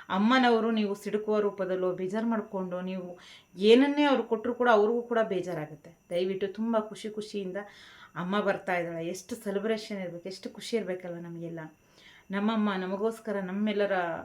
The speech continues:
ಉದ್ಧಾರಕ್ಕೋಸ್ಕರ ಅದ್ಭುತವಾದ ಒಂದು ಶಕ್ತಿ ಭೂಮಿಗೆ ಬರ್ತಾ ಇದೆ. So ನಮ್ಮ ಮನೆಗೆ ಬರ್ತಾ ಇದೆ, ಈ ಭೂಮಿಗೆ ಬರ್ತಾ ಇದೆ, ಎಷ್ಟು ಸೆಲೆಬ್ರೇಷನ್ ಅದು. So ಒಂದು ಮಾವಿನ ತೋರಣಗಳನ್ನ ಕಟ್ಟುವಂಥದ್ದು,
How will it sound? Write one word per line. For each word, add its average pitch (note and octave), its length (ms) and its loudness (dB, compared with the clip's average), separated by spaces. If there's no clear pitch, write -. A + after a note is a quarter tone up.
ಉದ್ಧಾರಕ್ಕೋಸ್ಕರ G3+ 880 -6
ಅದ್ಭುತವಾದ B3+ 800 2
ಒಂದು A#3+ 280 2
ಶಕ್ತಿ A#3+ 760 -4
ಭೂಮಿಗೆ B3+ 380 2
ಬರ್ತಾ G#3+ 360 -2
ಇದೆ. F#3 320 -6
So A3 260 6
ನಮ್ಮ G#3 220 2
ಮನೆಗೆ G3+ 340 0
ಬರ್ತಾ A#3 340 2
ಇದೆ, A3 200 0
ಈ F#3+ 100 -6
ಭೂಮಿಗೆ A#3 340 0
ಬರ್ತಾ A3 240 -2
ಇದೆ, F#3+ 100 0
ಎಷ್ಟು F3 280 -8
ಸೆಲೆಬ್ರೇಷನ್ G#3+ 720 -4
ಅದು. F3 180 -10
So G#3 160 -2
ಒಂದು F#3+ 240 0
ಮಾವಿನ F3 440 -4
ತೋರಣಗಳನ್ನ F3+ 600 -6
ಕಟ್ಟುವಂಥದ್ದು, E3 1000 -10